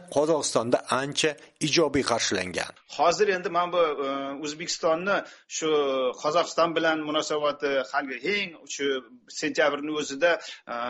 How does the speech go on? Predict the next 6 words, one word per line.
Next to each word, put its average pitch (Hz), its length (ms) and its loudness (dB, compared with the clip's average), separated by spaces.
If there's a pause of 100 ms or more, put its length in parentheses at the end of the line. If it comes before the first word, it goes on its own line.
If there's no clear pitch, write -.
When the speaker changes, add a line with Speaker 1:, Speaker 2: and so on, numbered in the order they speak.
(380)
Speaker 2:
Chimkentga 147 640 2 (220)
hali 139 260 -2
Ro'zaqulov 135 560 0
boshchiligidagi 135 800 0
delegatsiyani 139 580 2
kelishi, 131 520 -4